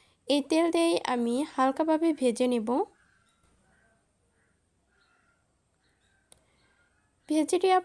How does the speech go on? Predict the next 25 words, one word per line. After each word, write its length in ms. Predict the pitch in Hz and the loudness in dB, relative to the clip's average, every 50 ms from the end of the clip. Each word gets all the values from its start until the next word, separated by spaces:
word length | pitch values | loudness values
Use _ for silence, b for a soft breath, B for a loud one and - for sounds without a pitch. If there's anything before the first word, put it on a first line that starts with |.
| - 302 | 0 0
পরে 280 | 262 233 233 240 247 320 453 - - _ _ - 285 | 0 0 0 0 -2 -2 -2 -4 -6 _ _ -4 -2
আমি 160 | 294 302 320 330 339 | 0 0 0 0 0
এখানে 260 | 330 370 370 349 359 359 359 - | 0 0 0 2 2 0 -2 -4
কিছুটা 340 | - 285 285 - 294 - 339 320 330 349 | -6 -6 -4 -4 -6 -4 -4 -2 -2 0
পরিমাণ 280 | 339 339 349 339 339 349 - - | 0 0 0 0 0 0 0 0
পানি 200 | 381 277 285 294 294 - | 0 0 0 0 0 0
দিয়ে 140 | 277 269 220 226 | 0 0 0 -2
দিচ্ছি 280 | 226 - - - 262 262 320 311 | -8 -8 -8 -6 -4 -4 -4 -2
সেদ্ধ 200 | - 311 294 - 294 277 - | -4 -4 -4 -2 -4 -4 -2
করে 160 | 285 277 277 269 | 0 0 0 0
নেওয়ার 220 | 240 220 220 220 214 - | 0 -2 -4 -6 -6 -6
জন্য। 200 | 233 226 233 240 262 359 494 - _ _ _ _ _ _ _ _ _ _ - _ _ _ _ _ _ _ _ _ _ _ _ _ _ _ _ _ _ _ _ _ _ _ _ _ _ _ _ _ _ _ _ - _ _ _ - _ _ _ _ _ _ _ b b b b b b b b b b _ - 254 | -6 -6 -4 -2 -2 -4 -4 -6 _ _ _ _ _ _ _ _ _ _ -20 _ _ _ _ _ _ _ _ _ _ _ _ _ _ _ _ _ _ _ _ _ _ _ _ _ _ _ _ _ _ _ _ -20 _ _ _ -20 _ _ _ _ _ _ _ b b b b b b b b b b _ -10 -6
ঢাকনা 280 | 262 294 285 285 - 359 370 381 | -4 -4 -4 -2 -2 -2 0 0
দিয়ে 120 | 392 403 392 302 | 0 -2 0 0
ঢেকে 300 | 294 269 247 - 247 254 294 - - - - | -2 -2 -2 0 -2 0 0 -2 -4 -4 -2
আমি 120 | 311 311 330 | -2 -2 -2
এটাকে 340 | 330 349 349 349 - 359 359 359 427 - - - 294 | -2 -2 -4 -4 -2 -2 0 0 0 -2 -2 -4 -2
অনেক 180 | 294 302 320 320 - - | -2 -2 -4 -6 -6 -4
সময় 260 | - 277 277 277 294 302 | -2 0 0 0 0 0
নিয়ে 140 | 302 262 254 262 311 | 0 0 0 0 0
রান্না 220 | 285 277 254 254 254 - | 0 0 -2 -2 -2 -2
করে 140 | 254 247 240 240 | -2 -2 -2 -2
নেব। 140 | 233 226 233 277 370 494 - _ _ _ _ _ _ _ _ _ _ _ _ _ _ _ _ _ _ _ _ _ _ _ _ _ _ _ _ _ _ _ - | -4 -2 -2 -2 -2 -2 -4 _ _ _ _ _ _ _ _ _ _ _ _ _ _ _ _ _ _ _ _ _ _ _ _ _ _ _ _ _ _ _ -4
আমি 160 | 302 330 339 349 349 | -4 -2 -2 -2 -4
এখানে 200 | 349 370 359 | -4 -4 -4